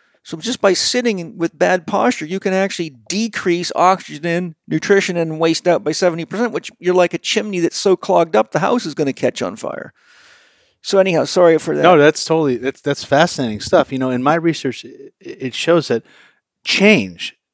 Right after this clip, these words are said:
Speaker 2: takes four times more energy than our habitual state.
Speaker 1: Yes.
Speaker 2: And the, the the best way we can get energy is through oxygen and proper
Speaker 1: Yeah.
Speaker 2: breathing, right?
Speaker 1: That's why I said dream, the, the dream is the only thing that with the power to overcome
Speaker 2: Yeah.
Speaker 1: the,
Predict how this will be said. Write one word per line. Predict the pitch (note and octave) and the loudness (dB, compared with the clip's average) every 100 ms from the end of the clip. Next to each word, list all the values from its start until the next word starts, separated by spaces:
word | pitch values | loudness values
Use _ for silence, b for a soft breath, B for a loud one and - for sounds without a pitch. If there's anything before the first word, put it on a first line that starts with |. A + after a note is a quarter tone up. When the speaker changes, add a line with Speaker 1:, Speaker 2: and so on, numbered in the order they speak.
| - | -12
Speaker 2:
takes | - D3 - | -2 -2 -2
four | - - D3+ E3+ | -12 -2 2 2
times | - D3+ C#3+ - | 2 0 0 -2
more | C3+ B2 | -2 0
energy | B2 B2 A2+ | -2 -2 -2
than | A2 | -2
our | G#2 | -6
habitual | - A2+ A#2+ - G#2+ F#2 | -8 -4 -4 -4 -10 -10
state. | - G#2 - _ | -8 -10 -10 _
Speaker 1:
Yes. | D#3 C#3+ A2 - - - - | 4 4 4 -2 -10 -12 -4
Speaker 2:
And | B2+ B2+ A#2+ | -2 -2 -6
the, | A#2 A#2+ - | -12 -14 -6
the | C3 A2 _ - | -6 -6 _ 2
the | C#3+ | 2
best | - D3+ D3+ D3+ | 4 2 2 2
way | D3 D3 | 4 4
we | C#3 | 2
can | C3+ B2+ A2 | -4 -8 0
get | B2 B2+ - | 2 2 2
energy | D3 F3+ G#2+ G#2+ A2+ - | 0 0 -2 -6 -8 -8
is | - C#3+ - E3 _ | 0 0 0 -4 _
through | - C#3+ | -2 0
oxygen | - C#3 - D#3+ C3 F#2+ - | 4 4 4 -4 -2 -4 -6
and | A#2+ C3 A#2 | -6 -6 -6
proper | - C3 B2 | 2 2 2
Speaker 1:
Yeah. | |
Speaker 2:
breathing, | A2 A#2 A2+ F2 _ | -2 0 -2 -4 _
right? | G2+ | 2
Speaker 1:
That's | F3+ F3+ | 4 6
why | F3+ D#3+ | 6 6
I | D3 | 6
said | F#3 C#3+ | 2 0
dream, | C3 F3+ F3+ E3 C#3+ - | -2 -4 -4 -6 -12 -4
the, | D3+ C#3+ - | -4 -4 -6
the | D3+ | -4
dream | D3+ F3+ E3 | 0 0 0
is | C3 | -4
the | D3 | -2
only | D3+ D3+ | -2 -4
thing | B2+ D#3 D#3 C#3+ | -6 -6 -6 -6
that | C#3+ | -6
with | - - | -4 -6
the | - | -6
power | D#3 C#3+ C3+ | 0 2 2
to | - | 0
overcome | - C3 C3+ - C#3+ | -4 -4 -6 -6 -2
Speaker 2:
Yeah. | C#3 | 0
Speaker 1:
the, | B2+ | 0